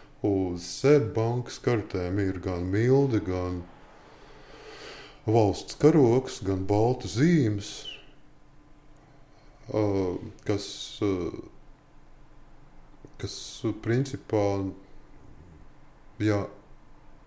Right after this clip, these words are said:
Elizabete otrā būtu uz bankas kartes vai Lielbritānijas karoks uz bankas kartes, momentāli, ā, daudzi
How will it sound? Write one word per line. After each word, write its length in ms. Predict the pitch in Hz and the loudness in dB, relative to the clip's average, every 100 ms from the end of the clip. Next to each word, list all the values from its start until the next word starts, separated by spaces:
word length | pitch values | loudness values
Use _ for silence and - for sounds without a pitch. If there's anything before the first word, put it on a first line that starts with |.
| - 131 | -4 4
Elizabete 760 | 151 139 104 107 107 101 - | 6 4 2 0 0 -2 0
otrā 460 | 113 131 123 107 104 | 4 4 4 0 0
būtu 560 | 101 113 107 98 - 98 95 92 92 | 0 2 2 0 -4 -2 -2 -4 -4
uz 180 | 90 - 92 | -8 -12 -6
bankas 580 | 95 104 113 120 - | 0 2 0 -2 -10
kartes 540 | - 117 110 92 - - - - - - - - - - - - | -4 -2 0 -4 -12 -14 -14 -16 -18 -20 -20 -18 -20 -20 -18 -6
vai 320 | 101 101 98 95 | 0 2 2 2
Lielbritānijas 1040 | 101 131 127 101 - 98 98 95 92 92 | 6 4 4 -4 -4 -2 -2 -2 -4 -6
karoks 600 | - 120 123 98 95 - 98 | -2 0 2 2 0 -4 -6
uz 80 | |
bankas 560 | 92 101 101 110 - - - | -6 -4 -2 -4 -8 -12 -2
kartes, 560 | 117 110 - - - - - - - - - - - - | 0 0 -6 -14 -16 -16 -18 -18 -18 -18 -20 -20 -14 0
momentāli, 1120 | 113 165 165 135 120 120 113 107 104 104 131 139 - - - - - - - | 6 6 6 4 2 2 2 4 4 4 2 0 -12 -16 -16 -16 -18 -16 -6
ā, 80 | 107 101 98 87 - - - - - - - - - - - - | -2 0 0 0 -4 -6 -8 -10 -12 -16 -16 -18 -18 -16 -12 -4
daudzi 720 | 98 110 117 131 143 131 | 2 4 6 6 4 0